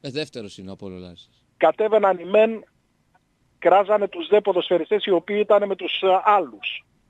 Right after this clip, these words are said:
Speaker 2: Κατέβαιναν οι άλλοι, κράζανε τους άλλους ποδοσφαιριστές που ήταν με τους άλλους.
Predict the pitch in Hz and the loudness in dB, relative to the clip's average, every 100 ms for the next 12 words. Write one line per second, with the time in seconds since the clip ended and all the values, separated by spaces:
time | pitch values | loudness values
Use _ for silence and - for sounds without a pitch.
0 | _ _ - 147 196 196 208 202 190 190 | _ _ -2 0 2 2 2 2 4 4
1 | 202 208 214 214 - - 190 202 196 202 | 4 2 -4 -6 2 4 4 0 2 2
2 | 208 - 185 165 170 180 202 208 202 202 | 2 0 -4 0 0 0 0 2 2 0
3 | - 220 202 131 - | 0 4 4 2 -10